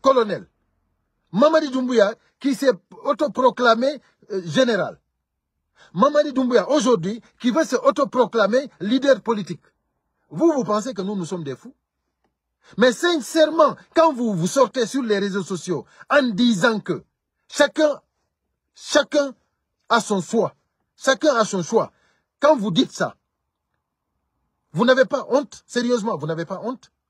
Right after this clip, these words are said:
Parce que il ne, parce que vraiment, nous, quand vous dites que chacun a son choix,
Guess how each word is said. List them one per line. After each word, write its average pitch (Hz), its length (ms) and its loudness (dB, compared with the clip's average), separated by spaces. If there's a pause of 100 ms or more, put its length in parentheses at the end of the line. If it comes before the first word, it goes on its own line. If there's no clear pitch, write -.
(1040)
Parce 269 120 -6
que 247 80 -6 (100)
il 247 180 -2
ne, 240 80 -2
parce - 260 -6
que - 80 -6
vraiment, 196 460 2 (200)
nous, 247 280 0 (600)
quand 320 180 4
vous 226 160 -4
dites 196 220 0
que 196 140 0
chacun 254 340 0
a 202 100 2
son 170 180 -8
choix, 175 300 -4